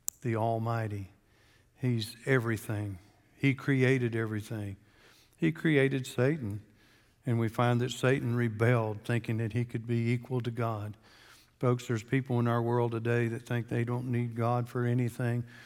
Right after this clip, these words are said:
That makes them think that they're equal to him and they can do things on their own. We, we can't. We can't. And we find that God is greater than Satan. And for what reason? Uh, so that Christ's followers, such as you and I, can live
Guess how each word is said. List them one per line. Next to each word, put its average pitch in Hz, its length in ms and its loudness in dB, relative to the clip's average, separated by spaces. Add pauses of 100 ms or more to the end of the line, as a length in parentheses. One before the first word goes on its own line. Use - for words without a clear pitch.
(160)
That 131 220 2
makes 123 300 0
them 117 260 2
think 120 300 0
that 113 160 -4
they're 117 200 2
equal 127 340 0
to 117 100 -2
him 123 300 0
and 120 120 -2
they 117 120 -2
can 120 180 -6
do 117 160 0
things 120 340 -2
on 117 140 -6
their 117 180 -6
own. 117 280 -2 (340)
We, 131 140 -2
we 123 180 2
can't. 104 500 -2 (600)
We 127 140 2
can't. 110 440 0 (680)
And 135 80 2
we 123 100 8
find 127 320 4
that 135 60 0
God 127 260 4
is 123 140 0
greater 123 340 4
than 117 200 0
Satan. 120 560 0 (260)
And 123 120 0
for 131 140 -2
what 131 240 2
reason? 131 460 2 (480)
Uh, 117 160 4
so 127 220 4
that 117 120 0
Christ's 120 340 2
followers, 120 520 2
such 120 280 -4
as 117 140 -4
you 120 160 2
and 113 100 -2
I, 110 260 0 (340)
can 123 260 2
live 107 500 2